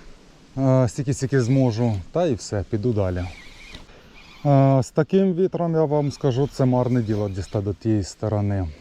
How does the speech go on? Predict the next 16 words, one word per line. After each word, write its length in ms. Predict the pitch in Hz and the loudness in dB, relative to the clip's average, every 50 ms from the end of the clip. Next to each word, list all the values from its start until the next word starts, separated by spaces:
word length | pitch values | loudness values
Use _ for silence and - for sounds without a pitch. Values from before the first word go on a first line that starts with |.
| - - - | -18 -10 -6
Не 460 | 104 104 110 110 113 117 120 127 135 | -4 -2 0 0 0 2 2 2 0
виходить 500 | 135 139 156 - - - 110 107 101 110 | 0 0 -2 -2 -2 -4 -2 -2 0 -2
в 40 | 107 | -2
мене 440 | 107 104 101 104 104 101 101 107 95 78 - - - - - - - - - - - - - - - | -2 -2 -2 -2 -2 -2 -2 -4 -4 -6 -10 -18 -20 -20 -20 -20 -20 -20 -20 -20 -20 -20 -16 -10 -8
звідси. 580 | 107 95 107 104 117 113 104 - - 113 110 101 95 90 - - _ - - - - _ - - - - - - - - - | -4 -2 0 2 2 0 0 -2 -6 -4 -4 -4 -4 -6 -12 -18 _ -20 -20 -20 -20 _ -20 -20 -20 -20 -20 -20 -18 -8 -2
Тому 540 | 120 120 127 135 135 135 127 120 117 127 123 - | 0 2 2 4 2 2 2 2 0 -2 -2 -4
зараз 360 | 127 104 117 120 113 113 101 | -6 -2 0 0 0 0 -2
буду 280 | 101 104 117 110 95 113 | -2 -4 -4 -2 0 0
убирати 580 | 110 113 110 101 101 117 117 117 110 107 117 | 0 0 0 0 0 0 0 0 -2 -2 -4
двадцять 480 | 110 101 131 151 156 151 - - 170 156 | -8 -6 -2 -4 -4 -4 -2 -6 -4 -4
грамів 440 | 156 147 185 175 175 175 170 165 - - - - - _ _ _ - - - - - - - - - - - | -2 -2 0 0 0 0 -2 -4 -4 -8 -18 -20 -20 _ _ _ -20 -20 -20 -20 -20 -20 -20 -18 -18 -12 -6
і 420 | - 151 165 180 185 185 185 185 - - | -2 -2 0 0 0 2 2 0 0 2
переходити 960 | - 127 113 113 107 - - - 127 135 131 120 135 120 - - 131 127 127 | 2 2 2 2 0 -2 -4 -4 -4 -2 0 0 -2 -2 -2 -2 0 2 2
на 220 | 117 113 110 104 | 2 0 0 -2
більш, 520 | 95 92 90 110 117 120 113 104 - - - | -2 -2 0 0 0 0 0 -4 -6 -6 -4
е, 420 | 110 107 104 104 104 104 101 92 | -2 0 0 0 0 0 -2 -4